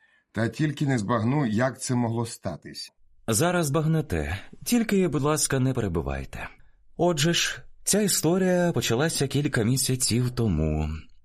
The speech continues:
Speaker 2: Бетан Торсу, бідна як церковна миша, але чистолюбна дівчина, перебувала разом із своїм нареченим, не дуже видатним художником Пелінгом у сонячному клубі.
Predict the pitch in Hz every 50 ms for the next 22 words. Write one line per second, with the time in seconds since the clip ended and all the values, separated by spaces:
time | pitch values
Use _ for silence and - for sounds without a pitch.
0 | - - - - 92 120 165 202 156 139 127 110 - 107 101 98 98 - - -
1 | 98 98 107 - - - - - - - - - - 90 92 165 196 156 135 110
2 | 98 - - 104 92 - 113 104 101 98 95 98 120 143 143 - - - 123 113
3 | - 110 117 127 139 135 131 - 175 165 - - 160 185 175 123 98 85 76 80
4 | 123 139 - - 123 117 120 110 120 - - - - - - - - - - 147
5 | 160 151 170 180 214 214 190 170 160 165 160 156 131 135 127 127 - 117 107 -
6 | - 101 107 110 104 98 95 90 90 - - - 101 120 127 135 131 131 131 131
7 | - - - - 107 123 139 127 127 190 214 202 - 95 85 76 73 73 71 71
8 | 67 65 58 - - - - - - - - - - 64 - - 73 92 98 -
9 | - 95 113 113 98 85 78 - 87 76 101 127 147 135 117 123 117 - 117 107
10 | 95 - 90 95 127 143 147 147 131 147 151 151 151 - - - - - - -
11 | 110 101 - - 85 87 92 95 92 92 - - 80 78 71 - 60 67 69 -
12 | - - -